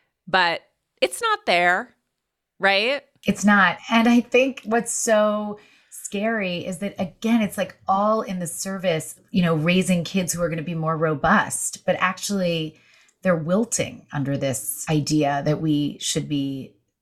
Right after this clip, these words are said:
Speaker 2: making things just so.
Speaker 1: Yeah.
Speaker 2: And you just said fragile. Fragile families used to refer to, it was, like, a term in the research. It used to refer to families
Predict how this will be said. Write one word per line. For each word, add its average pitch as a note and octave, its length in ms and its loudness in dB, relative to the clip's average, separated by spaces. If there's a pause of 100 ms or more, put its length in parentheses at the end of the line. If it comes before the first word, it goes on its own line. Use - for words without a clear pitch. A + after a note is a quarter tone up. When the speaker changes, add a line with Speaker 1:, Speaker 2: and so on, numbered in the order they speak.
(100)
Speaker 2:
making D3+ 560 -2
things C#3 320 -6
just - 320 -4
so. - 380 -4 (500)
Speaker 1:
Yeah. E3 180 2
Speaker 2:
And D#3+ 260 0
you A#3+ 320 0
just C#4 140 4
said G#3 180 2
fragile. - 680 -2
Fragile A3 420 2
families F3+ 540 -4
used E3+ 260 -8
to G3+ 80 -2
refer E3 400 0
to, C#3+ 160 -4
it C3+ 120 -4
was, E3 120 -4
like, E3 120 -2
a E3+ 60 -4
term F#3+ 380 2
in F#3 80 0
the E3 80 -2
research. - 460 -6
It - 80 -6
used G3+ 340 -2
to A3 80 0
refer D#3+ 460 0
to C3+ 480 -4
families G#3 640 4